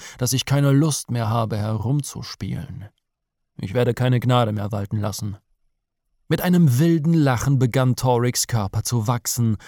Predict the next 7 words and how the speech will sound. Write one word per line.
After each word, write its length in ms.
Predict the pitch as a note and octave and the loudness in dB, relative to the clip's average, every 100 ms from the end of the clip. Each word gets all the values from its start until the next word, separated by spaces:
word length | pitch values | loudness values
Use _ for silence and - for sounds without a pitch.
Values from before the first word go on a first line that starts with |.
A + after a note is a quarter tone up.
| - - | -18 -6
und 120 | B2+ | 0
verwandelte 600 | C3+ C#3 C#3+ C#3+ C3+ C#3 | 2 4 4 4 4 2
sich 400 | A#2 C3+ C3 - | 2 0 -2 -2
in 100 | A#2 | 0
seine 360 | A2 A2 G#2 | 0 0 0
riesige 480 | A2+ A2 G#2 A#2 B2 | 0 -2 -2 -4 -4
Affengestalt. 960 | C3+ - G#2 G#2 G#2+ - G2 F#2+ - - | -6 -6 -8 -8 -8 -6 -6 -8 -12 -16